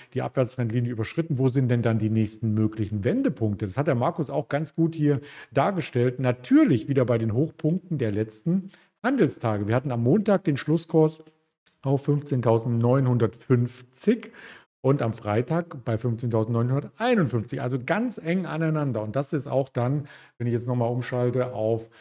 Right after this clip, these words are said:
das Setup, was ich heute Morgen gehandelt habe, der Punkt, wo man sagt, aha,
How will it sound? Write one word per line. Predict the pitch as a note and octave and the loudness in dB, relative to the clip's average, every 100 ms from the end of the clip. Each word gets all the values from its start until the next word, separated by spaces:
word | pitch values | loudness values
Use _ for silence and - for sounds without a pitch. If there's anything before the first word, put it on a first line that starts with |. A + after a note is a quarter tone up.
| - _ | -20 _
das | A#2 A2+ | -4 -4
Setup, | A2+ A2+ A#2+ B2+ | -4 -6 -8 -6
was | G#2+ | -6
ich | G#2 | -4
heute | G#2+ G#2+ | -4 -4
Morgen | G#2 B2+ A2+ | -2 -2 -4
gehandelt | G2+ C3 E3+ A2 | -6 -6 -4 -4
habe, | G2+ A2 C3+ C3 - - | -6 -4 -4 -6 -12 -14
der | G#2+ B2 D#3 | 0 2 2
Punkt, | D#3 - C#3+ F3+ D#3+ C3 | 0 2 2 2 -2 -2
wo | B2 | 0
man | B2 A#2+ | 0 -2
sagt, | A2+ A#2+ C3 B2 | 0 0 -2 -6
aha, | G#2 C#3 C#3+ | -4 0 0